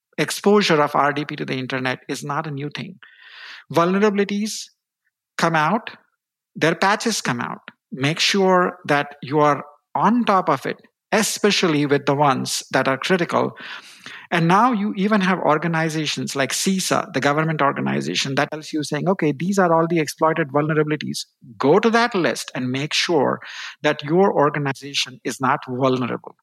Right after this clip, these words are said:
and as fast as possible. So basically, there is a lull right now, but use this lull to really improve the security posture of an organization. Think about how do you want to defend this going further.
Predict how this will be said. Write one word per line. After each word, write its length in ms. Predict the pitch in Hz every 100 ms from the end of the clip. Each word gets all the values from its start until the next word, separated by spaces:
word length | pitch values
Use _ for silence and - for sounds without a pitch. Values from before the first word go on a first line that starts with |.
| _ -
and 140 | 147 -
as 240 | 220 -
fast 320 | - 190 -
as 120 | 180 -
possible. 440 | 143 135 139 - - _ -
So 480 | - 165 143 143 -
basically, 600 | 175 196 - 170 160 190 _ _ _ -
there 220 | 143 151
is 80 | 165
a 80 | 190
lull 220 | 180 196
right 260 | 185 160 -
now, 200 | - - - - - -
but 180 | 151 156
use 400 | 160 233 277 -
this 300 | 233 226 -
lull 300 | 165 127 - - - - - _
to 340 | - 151 139 156 -
really 340 | 185 208 226
improve 600 | 175 170 160 - 196 202
the 80 | 156
security 540 | 135 170 - 175 170 170 -
posture 420 | 147 156 - 165
of 140 | 143 147
an 100 | 127
organization. 800 | 120 117 123 135 127 - 208 - _ -
Think 220 | 190 196
about 360 | 165 151 151 -
how 180 | 151 147
do 80 |
you 100 | 151 139
want 220 | 139 139
to 60 |
defend 420 | 117 135 - 147 139
this 140 | 131
going 260 | 139 131 143
further. 420 | 170 135 69